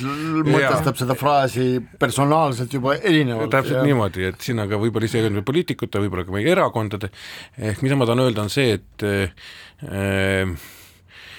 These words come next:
Speaker 2: need arengukavad, strateegiad, ütleme niimoodi, strateegiad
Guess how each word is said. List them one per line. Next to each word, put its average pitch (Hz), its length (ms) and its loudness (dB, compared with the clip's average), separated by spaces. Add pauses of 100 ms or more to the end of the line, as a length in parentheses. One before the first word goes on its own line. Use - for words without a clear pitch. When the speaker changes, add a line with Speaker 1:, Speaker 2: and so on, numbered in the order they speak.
(920)
Speaker 2:
need 123 160 2
arengukavad, 185 880 2
strateegiad, 143 880 0
ütleme 147 200 2
niimoodi, 104 160 -2
strateegiad 120 840 0